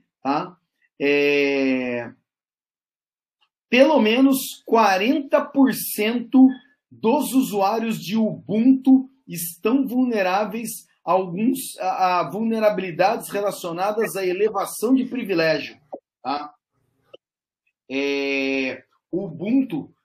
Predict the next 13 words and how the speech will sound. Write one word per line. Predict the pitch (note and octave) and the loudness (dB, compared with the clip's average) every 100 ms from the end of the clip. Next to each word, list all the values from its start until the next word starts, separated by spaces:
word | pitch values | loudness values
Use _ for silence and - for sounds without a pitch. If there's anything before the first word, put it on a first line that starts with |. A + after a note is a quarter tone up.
| - | -8
pra | E3 | -8
quem | E3+ G3 G3+ | -6 -10 -6
também | G3 F#3+ G3+ | -4 -4 -4
não | F#3+ | -4
tá | F3 D#3+ | -2 -2
familiarizado, | G#3+ G#3 G3 F#3 D#3+ C3 E3+ G3+ D#3 C3 _ _ D3+ | -2 -2 0 0 -2 -2 -2 -2 -4 -10 _ _ -4
é | |
uma | F3+ F3+ | -4 -4
distribuição | - - F3+ F#3 F#3 G3+ G#3+ | -8 -6 -6 -6 -2 -2 -2
de | E3 | -6
Linux, | E3+ D#3+ G#3 A#3+ B3 - - _ | -6 -4 -2 -2 -4 -12 -16 _
uma | - F3+ | -8 -4
das, | F3+ F#3+ | -2 -4